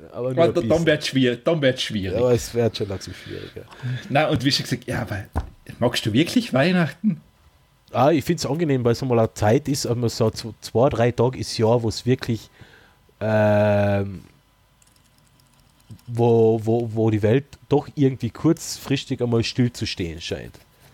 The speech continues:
Speaker 1: Und ich find, das ist so dreiundzwanzig, vierundzwanzig, fünfundzwanzigster Dezember da rum, ähm, geht alles ein bisschen langsamer. Außer am dreiundzwanzigsten hat's Geschäft noch offen und alle Leute rennen rein zum Interspar,
Speaker 2: Ah,
Speaker 1: weil sie,
Speaker 2: äh,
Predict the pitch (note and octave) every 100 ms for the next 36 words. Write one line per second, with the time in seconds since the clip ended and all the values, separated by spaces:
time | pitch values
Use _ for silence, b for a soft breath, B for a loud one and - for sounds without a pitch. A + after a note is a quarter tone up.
0 | b b b - A2+ D3 C3+ E3+ D3 -
1 | E3+ - A#2+ G#2 A2 D#3 - C3+ - -
2 | D3+ - C3 A2+ - E3 - C#3 C#3 C#3
3 | C3 B2+ A#2 - C3 D3 C3 C3 C#3 C#3
4 | B2+ B B B B B B _ B2 A#2
5 | A2+ G2+ C#3+ D3 - A#2+ A#2+ B2+ - A2
6 | B2 G2+ F#2 - F#2+ E2+ - - - _
7 | _ _ B2+ C3+ B2 G#2 A2+ A#2 B2 A#2
8 | B2+ - A#2 G#2 - A#2 A#2+ A2+ A2+ A#2+
9 | A2+ - A2 A2+ G#2 A#2 - B B B
10 | G2 G2+ A#2+ B2 A2 B2+ - A#2+ A#2+ A#2+
11 | - A#2 A#2+ A2+ A2+ A#2